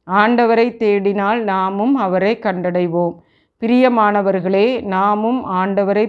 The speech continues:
பிறருக்கு அறிவிக்க அர்ப்பணிப்போம். அறிவிக்க இரு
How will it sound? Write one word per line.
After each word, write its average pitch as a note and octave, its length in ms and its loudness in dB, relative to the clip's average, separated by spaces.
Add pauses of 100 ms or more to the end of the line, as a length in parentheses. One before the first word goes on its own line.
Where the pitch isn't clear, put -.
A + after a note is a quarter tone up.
(100)
பிறருக்கு G#3+ 480 0 (100)
அறிவிக்க G3+ 420 -2 (180)
அர்ப்பணிப்போம். F#3+ 800 -4 (500)
அறிவிக்க B3+ 600 2 (160)
இரு C4 160 0